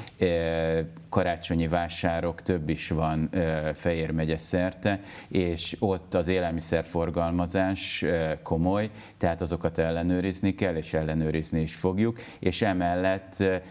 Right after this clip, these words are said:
meg, e, a hústermékek, e, e, szintén, e, jobban fogynak, és hát, e,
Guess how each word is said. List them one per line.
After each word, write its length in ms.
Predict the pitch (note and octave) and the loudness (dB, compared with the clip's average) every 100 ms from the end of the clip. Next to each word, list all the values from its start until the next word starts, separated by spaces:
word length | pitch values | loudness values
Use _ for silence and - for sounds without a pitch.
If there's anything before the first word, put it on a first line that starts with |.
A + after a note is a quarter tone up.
| - | -4
meg, 440 | F2 F2 F2 E2+ F2 | 2 2 2 0 2
e, 280 | F2+ F2 - | 2 0 -2
a 60 | |
hústermékek, 1200 | E2 F#2 F2 - E2+ E2+ F2 E2 E2+ F2 F2 - | 0 0 0 0 0 2 0 0 0 0 0 0
e, 440 | F#2 E2 D#2+ D#2+ - | 0 2 0 -2 0
e, 200 | F2 D#2+ | 0 0
szintén, 600 | - F2 E2+ F#2+ F#2 F#2 | 2 2 2 2 2 0
e, 60 | F#2+ | 0
jobban 580 | F2 F2+ F2+ F2 G2 | 2 2 2 0 0
fogynak, 560 | F#2 G#2 G2 G2+ G#2 G#2+ - - | -2 0 0 2 0 0 -10 -6
és 220 | - F#2+ | -2 0
hát, 300 | A2 G#2 G2+ | 2 0 0
e, 240 | G#2 F#2+ | 2 2